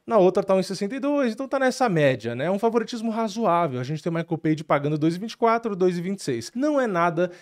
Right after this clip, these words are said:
exagerado, mas o Ian Gary é favorito. Bom, falando aqui, é, eu vou mostrar alguns highlights aqui do Ian Gary pra gente ter uma ideia, né? Acho que já vou até direto pra isso. Então vamos colocar aqui,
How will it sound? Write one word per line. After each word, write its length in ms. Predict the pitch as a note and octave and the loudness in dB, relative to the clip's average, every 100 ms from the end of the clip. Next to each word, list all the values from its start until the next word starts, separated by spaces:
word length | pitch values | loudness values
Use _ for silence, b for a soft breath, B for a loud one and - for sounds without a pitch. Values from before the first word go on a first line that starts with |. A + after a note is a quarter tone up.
| B | B
exagerado, 720 | F#3+ E3 D#3 C#3 F#3 B2+ D#3+ | -6 0 0 2 2 2 2
mas 260 | F3+ F#3+ F#3 | 0 0 0
o 80 | F#3 | 0
Ian 160 | F#3 | -2
Gary 380 | D#3 D3 D#3+ - | 0 2 2 -2
é 160 | - F#3+ | -2 -2
favorito. 720 | F#3 - D3+ F3 A2+ G2 - | -2 -2 0 0 -2 -6 -12
Bom, 240 | D#3 F#3 - | 0 0 0
falando 460 | - A#3+ C4+ D#4+ A#3+ | 2 2 2 2 2
aqui, 400 | E3+ - G3 C3 | 0 -2 -4 -4
é, 160 | C3 C#3 | -4 -4
eu 60 | |
vou 100 | C#3+ | -2
mostrar 480 | F#3+ F#3+ - E3+ E3+ | 0 0 0 0 2
alguns 500 | D3+ B2+ C#3+ D#3 D3+ | 2 0 -2 -2 -4
highlights 720 | B2+ D3 C3 C3+ E3 D3 C3+ | 0 0 2 0 0 -2 -4
aqui 200 | B2+ C3+ | -8 -8
do 80 | C3 | -6
Ian 160 | C3+ B2 | -6 -2
Gary 200 | D3+ C#3+ | 0 0
pra 140 | C3 | -2
gente 300 | A#2+ C3+ - | -6 -8 -6
ter 80 | - | -6
uma 200 | B2+ A#2+ | -4 -6
ideia, 480 | A2 B2 E3+ B2+ G#2 | -4 2 2 2 0
né? 220 | A2+ B2+ | -4 -2
Acho 160 | G#3+ C4+ | -2 -8
que 60 | C4 | -6
já 80 | |
vou 100 | B3+ | -4
até 140 | A#3 B3 | -2 -2
direto 380 | A3 G3+ G3+ F3+ | 2 2 2 0
pra 220 | G#3 C#3+ | 2 2
isso. 200 | A2+ - | 0 -6
Então 160 | G3 | -8
vamos 160 | C4 A#3+ | -6 -2
colocar 300 | G#3+ D#3+ C3+ | 0 2 0
aqui, 320 | A#2 G#3 C#3+ | -4 -4 -4